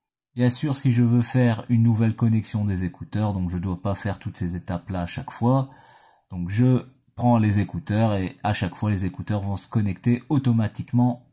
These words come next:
à son téléphone. Si vous utilisez bien sûr les écouteurs sur un autre support, désactivez le Bluetooth de votre téléphone avant de le connecter sur,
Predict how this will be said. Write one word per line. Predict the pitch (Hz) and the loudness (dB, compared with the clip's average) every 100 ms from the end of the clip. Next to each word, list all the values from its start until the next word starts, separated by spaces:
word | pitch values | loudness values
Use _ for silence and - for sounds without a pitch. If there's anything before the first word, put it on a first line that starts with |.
| - | -8
à | 131 | -6
son | 127 127 | -2 0
téléphone. | 131 113 110 76 71 - _ _ _ _ | 2 0 0 -6 -10 -12 _ _ _ _
Si | _ - 151 | _ -4 2
vous | 139 | 4
utilisez | 139 135 135 123 135 117 | 4 4 4 6 4 4
bien | 123 123 | 4 2
sûr | - 120 | 2 2
les | 110 | 4
écouteurs | 117 120 117 123 117 | 2 2 2 2 0
sur | - 131 123 | 0 2 4
un | 117 117 | 6 4
autre | 113 - 98 | 2 0 -6
support, | - 90 120 127 139 90 - _ _ _ _ - | -6 -6 0 4 4 0 -4 _ _ _ _ -2
désactivez | 117 120 127 123 123 113 123 | 2 4 2 2 2 4 4
le | 123 110 | 6 4
Bluetooth | 107 123 123 131 127 117 - | 4 4 4 4 4 2 0
de | 117 | 2
votre | 113 113 | 2 2
téléphone | - 101 92 - 120 120 | 0 -2 -2 0 2 4
avant | 110 98 104 | 2 0 -2
de | |
le | 98 | -4
connecter | - 92 87 - 113 117 - _ _ _ | -4 -4 -6 -2 0 0 -4 _ _ _
sur, | - - 139 139 135 | -12 0 4 4 2